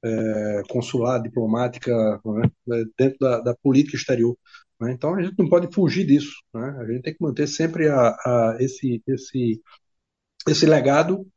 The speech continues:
né, como algo muitíssimo positivo e uma conquista pernambucana, né? A gente tem aqui, nós temos a sorte, né, de termos aqui a, a mais antiga representação diplomática americana no Brasil. O consulado dos Estados Unidos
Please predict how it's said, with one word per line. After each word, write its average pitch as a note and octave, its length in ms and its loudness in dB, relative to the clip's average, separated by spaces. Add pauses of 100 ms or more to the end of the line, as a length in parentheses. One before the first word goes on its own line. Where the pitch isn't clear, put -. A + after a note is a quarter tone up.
(140)
né, C3+ 180 -4
como D3+ 220 0
algo D3+ 280 2
muitíssimo F3 640 2
positivo D#3 540 -2
e G3+ 40 -2
uma G#3 160 0
conquista E3+ 420 0
pernambucana, C#3+ 680 -4 (540)
né? C3 160 -4 (140)
A A#2+ 60 -6
gente C#3 300 -4
tem C#3 160 0
aqui, C#3 520 2 (120)
nós B2+ 140 -4
temos C3+ 260 -2
a C3+ 100 4
sorte, - 420 -8 (500)
né, B2+ 140 -2
de C3+ 140 0
termos C#3+ 480 2
aqui C#3+ 440 0
a, D3 540 2
a B2 40 0
mais C3+ 260 2
antiga D3 320 2
representação B2+ 720 0
diplomática B2 560 -4
americana C#3 440 -2
no D3 80 -2
Brasil. D3 360 -2
O - 40 -14 (140)
consulado B2+ 560 -2
dos B2 140 -6
Estados A#2+ 400 -2
Unidos B2 560 -4